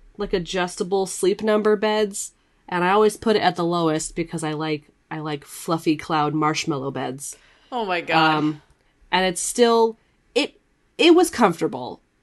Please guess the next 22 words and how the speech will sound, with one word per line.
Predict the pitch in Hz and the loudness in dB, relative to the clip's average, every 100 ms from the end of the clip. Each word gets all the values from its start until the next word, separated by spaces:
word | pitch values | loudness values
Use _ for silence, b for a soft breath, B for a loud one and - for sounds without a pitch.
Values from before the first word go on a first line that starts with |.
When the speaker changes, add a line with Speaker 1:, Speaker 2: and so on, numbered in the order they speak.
| _ | _
Speaker 1:
It | 214 214 | 2 2
just | - 233 220 - | 2 0 0 -4
was | 208 208 202 196 175 - _ | 0 0 0 -2 -4 -12 _
the | - | -12
pillows | 180 - 147 147 143 | -10 -6 -6 -6 -6
they | - | -8
have | 151 139 139 | -6 -4 -4
on | 131 131 | -6 -6
it | - | -8
were | 151 | -8
too | - 175 | -4 -6
thin. | - 123 78 - 170 _ - | -4 -6 -8 -12 -18 _ -10
Like, | 151 | -6
I | 156 151 | -4 -2
Speaker 2:
Oh, | |
Speaker 1:
like, | 156 156 139 | -2 -4 -4
Speaker 2:
yeah. | - 156 | -4 -2
Speaker 1:
I | |
like | 156 156 - _ | -4 -6 -12 _
a | - | -12
little | 156 151 160 160 | -8 -4 -2 -2
bit. | 156 175 175 175 | 0 0 0 -2